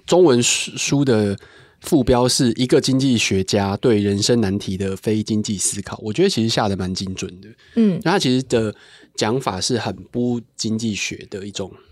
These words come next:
Speaker 1: 讲法，这样子。
Speaker 2: 嗯。
Speaker 1: 好，那书的架构其实大家如果看镜头的话，可以看出来，虽然很，现在我们还没有画面会输出去，<laughs> 就它其实是一个很薄的书，就大概扣掉目录、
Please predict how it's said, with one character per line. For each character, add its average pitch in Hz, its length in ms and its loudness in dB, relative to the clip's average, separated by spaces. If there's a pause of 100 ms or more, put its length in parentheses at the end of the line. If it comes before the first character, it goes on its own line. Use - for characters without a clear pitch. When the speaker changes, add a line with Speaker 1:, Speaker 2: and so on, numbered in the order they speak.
(160)
Speaker 1:
讲 92 280 -8
法， - 240 -14
这 104 100 -16
样 98 120 -18
子。 - 140 -8 (300)
Speaker 2:
嗯。 202 260 2
Speaker 1:
好， 185 240 -8
那 180 280 2
书 214 240 4
的 190 60 6
架 165 200 2
构 147 160 4
其 117 140 -2
实 120 340 -2 (540)
大 147 120 0
家 151 100 2
如 151 100 4
果 110 240 2 (180)
看 135 220 -2
镜 127 180 0
头 107 180 -2
的 95 60 -2
话， 110 120 0
可 104 80 0
以 98 80 -2
看 101 180 -4
出 98 220 -10
来， - 140 -14
虽 110 140 -6
然 104 100 -4
很， 95 100 -10 (180)
现 - 140 -10
在 107 60 -2
我 98 40 -2
们 87 100 -8
还 90 80 -8
没 95 100 -4
有 95 120 -4
画 107 140 -4
面 92 140 -2
会 95 240 -2
输 - 300 -6
出 131 140 0
去， - 200 0 (140)
<laughs> - 180 -10
就 190 100 0
它 208 80 2
其 135 140 0
实 131 60 2
是 147 60 4
一 139 40 2
个 123 140 2
很 101 160 0
薄 95 280 -6
的 101 240 -6 (160)
书， 92 400 -2 (560)
就 131 120 0
大 131 140 0
概 123 240 0
扣 135 220 2
掉 123 220 2
目 117 300 2
录、 110 320 0